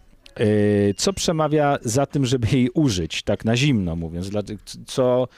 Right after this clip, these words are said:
generałowie amerykańscy, c-, co, co proponowali? No przede wszystkim, e, mimo że w czterdziestym dziewiątym roku odbyła się,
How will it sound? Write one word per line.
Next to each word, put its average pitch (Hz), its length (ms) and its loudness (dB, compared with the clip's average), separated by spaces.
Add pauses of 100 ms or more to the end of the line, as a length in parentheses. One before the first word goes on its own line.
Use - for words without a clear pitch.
(200)
generałowie 123 580 0
amerykańscy, 104 760 -4
c-, 98 160 -14
co, 104 220 -8
co 113 180 -4
proponowali? 110 640 -2
No 95 80 -8
przede 160 240 -4
wszystkim, 160 440 -2 (460)
e, 113 360 2
mimo 151 320 0
że 123 200 0
w - 60 -14
czterdziestym 127 540 -4
dziewiątym 120 480 0
roku 120 260 0
odbyła 113 340 2
się, 110 160 -4